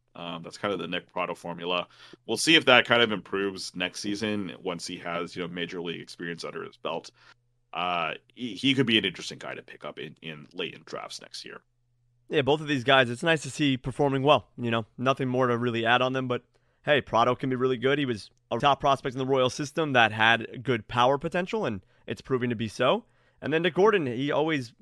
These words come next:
Speaker 2: had the tools, but never really put it together, and it's nice to see him succeeding.
Speaker 1: Yeah,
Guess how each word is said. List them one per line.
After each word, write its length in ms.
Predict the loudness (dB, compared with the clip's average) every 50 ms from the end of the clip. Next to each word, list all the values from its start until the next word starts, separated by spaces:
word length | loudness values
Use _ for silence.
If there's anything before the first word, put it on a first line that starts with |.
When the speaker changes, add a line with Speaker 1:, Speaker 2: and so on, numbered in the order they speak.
| -10
Speaker 2:
had 240 | -2 2 4 4 4
the 80 | 4 0
tools, 400 | 0 0 2 2 2 2 0 -2
but 180 | -4 -4 -2
never 220 | 0 0 0 2 2
really 160 | 0 0 0
put 160 | -2 -4 -4
it 40 | -2
together, 260 | -2 -2 -2 -2 -2
and 80 | -2 -6
it's 100 | -6 -8
nice 160 | -8 -8 -8
to 60 | -8 -6
see 100 | -4 -2
him 140 | -2 -4
succeeding. 480 | -6 -10 -16 -12 -8 -6 -4 -4 -6 -8 _ _ _ _ _ _ _ _ _ _ _ _ _ _
Speaker 1:
Yeah, 160 | -6 -6 -6